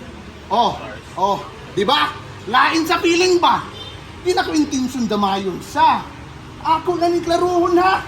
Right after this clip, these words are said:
Anong kapang damay ka? Pinaulit ka nga nung gitumpang si Lex og single mom.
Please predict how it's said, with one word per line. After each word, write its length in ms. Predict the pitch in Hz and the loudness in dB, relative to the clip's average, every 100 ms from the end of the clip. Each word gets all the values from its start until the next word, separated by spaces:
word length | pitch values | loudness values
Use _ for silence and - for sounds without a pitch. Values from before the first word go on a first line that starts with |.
| - - - - | -10 -14 -10 -4
Anong 240 | 427 392 | 0 0
kapang 320 | 359 339 320 | 2 4 4
damay 400 | 330 320 320 302 - | 4 4 4 0 2
ka? 320 | 381 370 415 | 4 4 4
Pinaulit 480 | 415 330 349 370 381 | 4 4 4 4 2
ka 160 | - 302 | 0 0
nga 80 | |
nung 140 | 311 285 | 0 -2
gitumpang 420 | - 330 320 330 | -4 -6 -2 -2
si 160 | 302 285 | -4 -6
Lex 160 | 294 | -8
og 160 | 240 - | -8 -6
single 320 | 269 233 220 | -2 -2 2
mom. 320 | 277 247 156 | 2 2 0